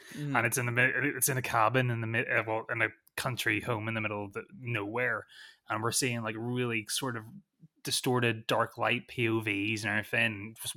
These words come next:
Speaker 2: white noise. It's the soundtrack, basically, just, like, that fuzziness you get on a V C R.
Speaker 1: Yeah.
Speaker 2: And, uh, like, tha-, that's the sort of stuff that's really unsettling. I think Paranormal Activity had a little bit of that, um, but obviously you have a, more of a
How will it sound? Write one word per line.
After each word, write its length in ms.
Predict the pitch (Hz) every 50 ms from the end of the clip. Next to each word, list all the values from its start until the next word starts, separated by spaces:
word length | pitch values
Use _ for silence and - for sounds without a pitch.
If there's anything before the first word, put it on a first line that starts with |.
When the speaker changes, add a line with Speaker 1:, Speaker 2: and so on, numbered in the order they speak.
| 123
Speaker 2:
white 200 | - 117 120 101
noise. 420 | 123 117 107 107 117 131 139 143 147
It's 140 | 143 -
the 40 | 196
soundtrack, 480 | - - 180 175 175 160 - 170 170 - -
basically, 500 | 180 180 165 - 185 170 - 190 185 175
just, 200 | 151 135 - -
like, 160 | 127 123 117
that 180 | - 113 - -
fuzziness 480 | - - 127 127 135 147 147 143 - -
you 80 | 143
get 140 | 127 123 135
on 160 | 135 131 131
a 60 | 127 117
V 140 | 123 123
C 180 | 120 - - 127
R. 260 | 120 123 151 156 151 - - - - - - - -
Speaker 1:
Yeah. 240 | 139 139 139 139 117
Speaker 2:
And, 200 | 117 120 120 107
uh, 180 | 117 113 120 117 - - _ _ -
like, 80 | -
tha-, 140 | - 143 143
that's 240 | 127 123 - - -
the 60 | 175
sort 180 | - - 147 123
of 80 | 110
stuff 200 | - 139 117 107
that's 440 | - 110 104 - - - - - - _ _ _ _ _ _ -
really 180 | 131 127 120
unsettling. 500 | 107 104 104 - 120 107 101 104 104 101
I 60 | 107
think 240 | 131 - 196 185 156 - _ _ -
Paranormal 600 | - 185 175 180 185 185 185 175 175 170 165 151
Activity 460 | 151 - - 156 135 139 147 143 135
had 260 | 123 127 123 123 123
a 20 | 123
little 320 | 123 123 123 127 143 143
bit 160 | 139 160 147
of 140 | 147 143 135
that, 320 | 151 151 156 156 160 - - _ _ - - _ _ _ -
um, 240 | 123 120 117 113 107
but 140 | - 123
obviously 320 | - 110 110 113 - 131 117
you 60 | 104
have 200 | 107 110 107 107
a, 140 | 107 - -
more 160 | - 110 107
of 60 | 104 113
a 100 | 107